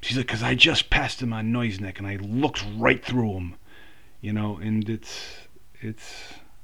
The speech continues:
it's good of my wife, you know, she didn't say anything, she didn't, um,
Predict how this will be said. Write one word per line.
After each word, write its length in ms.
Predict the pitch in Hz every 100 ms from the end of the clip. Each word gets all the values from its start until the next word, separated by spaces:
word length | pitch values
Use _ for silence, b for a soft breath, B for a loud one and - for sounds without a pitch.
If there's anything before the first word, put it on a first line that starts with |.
| - - -
it's 160 | 143 135
good 160 | - 185
of 200 | 131 139
my 160 | 127
wife, 500 | 113 156 160 165 -
you 80 | 120
know, 100 | 113
she 140 | -
didn't 160 | 127 120
say 180 | - 117
anything, 460 | 113 110 113 123
she 180 | 131 -
didn't, 400 | 101 113 113 -
um, 440 | 107 107 104 104